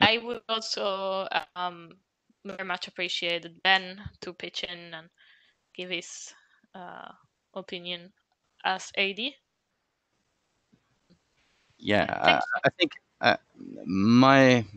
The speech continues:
Speaker 2: my feeling is that first the discussion should be within the working group,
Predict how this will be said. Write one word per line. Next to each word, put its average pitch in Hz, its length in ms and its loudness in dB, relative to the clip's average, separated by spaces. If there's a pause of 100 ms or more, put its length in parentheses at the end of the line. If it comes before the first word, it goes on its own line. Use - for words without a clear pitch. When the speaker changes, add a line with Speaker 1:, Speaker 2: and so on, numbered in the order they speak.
(760)
Speaker 2:
my 113 160 0
feeling 131 380 4
is 110 120 2
that 107 280 2
first - 400 4 (400)
the 110 80 -4
discussion 107 440 2
should - 260 -4
be 95 400 -2 (300)
within 104 300 2
the 101 100 4
working 98 300 0
group, 104 240 0